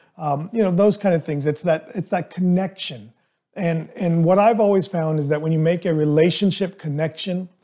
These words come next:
with team members, uh, they're engaged, rowing in the same direction, and they're willing to fight and run through a brick wall for you.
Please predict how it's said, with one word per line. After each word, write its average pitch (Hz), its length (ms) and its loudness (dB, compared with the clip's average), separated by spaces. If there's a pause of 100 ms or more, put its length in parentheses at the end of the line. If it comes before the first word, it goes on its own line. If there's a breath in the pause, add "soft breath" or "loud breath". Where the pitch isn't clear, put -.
(300 soft breath)
with 151 240 -4
team 185 280 2
members, 190 500 -2 (360 soft breath)
uh, 151 280 -4
they're 165 260 4
engaged, 165 880 2
rowing 165 360 2
in 165 80 0
the 151 80 -2
same 160 280 -2
direction, 156 480 0
and 143 480 -10 (320 soft breath)
they're 147 540 2 (340)
willing 165 280 2
to 147 80 -4
fight 156 440 -2
and 135 200 -2
run 147 200 -2
through 156 120 -2
a 131 40 0
brick 127 260 -6
wall 139 260 0
for 127 280 -8
you. 120 200 -8